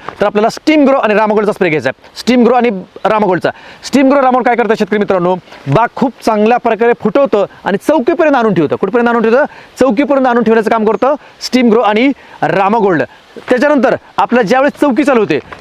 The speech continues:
चौकीमध्ये आपल्याला ज्यावेळेस गुंजावस्था असते ना, गुंजावस्था, त्यावेळेस आपल्याला रामड कंपनीचं खात्रीशीर खूप चांगल्या प्रकारे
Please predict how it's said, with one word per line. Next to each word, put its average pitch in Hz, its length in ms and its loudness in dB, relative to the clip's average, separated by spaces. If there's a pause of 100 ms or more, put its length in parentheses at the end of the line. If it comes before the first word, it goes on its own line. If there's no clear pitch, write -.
(140)
चौकीमध्ये 269 460 0
आपल्याला 247 240 0
ज्यावेळेस 240 280 0
गुंजावस्था 254 460 0
असते 226 100 -2
ना, 180 120 -2
गुंजावस्था, 190 420 0 (340)
त्यावेळेस 269 280 2
आपल्याला 247 340 0 (200)
रामड 233 420 0
कंपनीचं 247 340 0 (100)
खात्रीशीर 262 520 0 (400)
खूप - 240 -2
चांगल्या 262 280 2
प्रकारे 262 320 -2